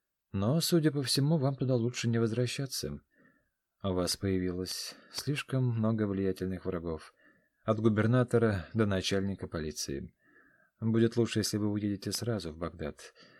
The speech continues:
а ваши вещи привезут оставшиеся члены группы».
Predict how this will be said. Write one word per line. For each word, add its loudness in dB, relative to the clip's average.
а 4
ваши 2
вещи 0
привезут -2
оставшиеся -2
члены -4
группы». -8